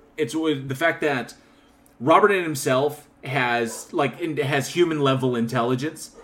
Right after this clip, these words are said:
and is the, has the ability, as demonstrated in the movie, has the ability to actually reason, to think, and to logic, and to set traps and to ambush people. So because the birds in Birdemic,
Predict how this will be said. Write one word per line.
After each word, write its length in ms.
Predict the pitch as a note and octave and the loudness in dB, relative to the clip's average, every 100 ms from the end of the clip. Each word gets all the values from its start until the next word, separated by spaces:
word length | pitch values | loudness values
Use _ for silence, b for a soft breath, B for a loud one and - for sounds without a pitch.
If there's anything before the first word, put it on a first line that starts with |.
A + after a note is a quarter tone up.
| B _ | B _
and 160 | C#3 C3+ | 0 0
is 140 | C3 | 2
the, 100 | C#3 | 0
has 220 | B2 C3 | 0 -2
the 160 | C#3 C3 | 2 2
ability, 340 | A#2 B2+ B2+ | 2 0 0
as 160 | A#2+ A2+ | -2 0
demonstrated 500 | C#3 C3 B2+ C3+ A#2+ | 0 0 0 -2 0
in 60 | A2+ | -2
the 60 | |
movie, 160 | A#2+ B2 | -2 -2
has 100 | B2+ | -2
the 100 | B2+ | -2
ability 440 | A#2 A#2+ A#2+ A#2 | 0 -2 0 -2
to 100 | A2+ | -2
actually 240 | A#2 C3 A2+ | -4 -4 -6
reason, 640 | G#2 C3 C#3 C3+ C3+ C3 | -2 -2 0 0 -2 -4
to 100 | C3 | -6
think, 420 | B2+ C3+ B2+ A#2+ - | -4 -2 0 -4 -8
and 180 | A#2+ A2+ | -6 -4
to 100 | A#2+ | -4
logic, 540 | A2+ B2 G#3+ E3+ C3 B B B | -2 0 0 -2 -4 B B B
and 140 | C#3+ | -4
to 80 | C#3 | -4
set 300 | C3 D#3 - | -2 -2 -4
traps 440 | - C#3 B2 C3 C#3 | -4 -2 0 -2 -6
and 120 | B2+ | -6
to 160 | C3 C3 | -4 -2
ambush 400 | B2+ A2+ G#2 - | -2 -2 -6 -6
people. 340 | A#2 G#2 - - B B B | -10 -10 -16 -20 B B B
So 520 | - D#3+ C#3 B2 A#2+ | -8 0 4 4 2
because 520 | A2+ C3+ C3 F#3+ G#3 D3 | 0 -4 0 2 2 2
the 60 | C3 | 0
birds 360 | D#3 D#3 D3 | 4 4 4
in 140 | C#3 B2 | -2 0
Birdemic, 800 | C3+ A#2 A#2 B2 C3+ - A#2 | 0 0 -2 -2 -4 -6 -16